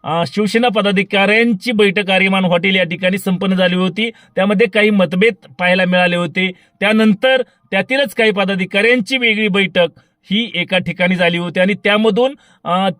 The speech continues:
वेगळा पॅनल देता येतो का, याबाबत ही चर्चा झाली होती. यामुळे आता त्यांचे काही पद-, अ, उमेदवार रिंगणात उतरतायत का,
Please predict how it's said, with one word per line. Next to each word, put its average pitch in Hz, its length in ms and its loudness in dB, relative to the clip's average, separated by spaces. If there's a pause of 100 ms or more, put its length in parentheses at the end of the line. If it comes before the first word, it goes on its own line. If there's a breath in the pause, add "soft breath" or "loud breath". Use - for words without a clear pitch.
(180)
वेगळा 202 320 2
पॅनल 220 400 0
देता 202 260 -2
येतो 190 340 -4 (140)
का, 175 180 -2 (240 soft breath)
याबाबत 196 420 -2 (100)
ही 226 120 -2
चर्चा 185 380 -2
झाली 175 220 0
होती. 175 320 -6 (220 soft breath)
यामुळे 202 280 2
आता 220 260 0
त्यांचे 202 480 0 (120)
काही 240 160 4
पद-, 196 360 -4
अ, 208 320 0 (280)
उमेदवार 214 480 2
रिंगणात 202 340 0
उतरतायत 208 540 -2
का, 208 100 2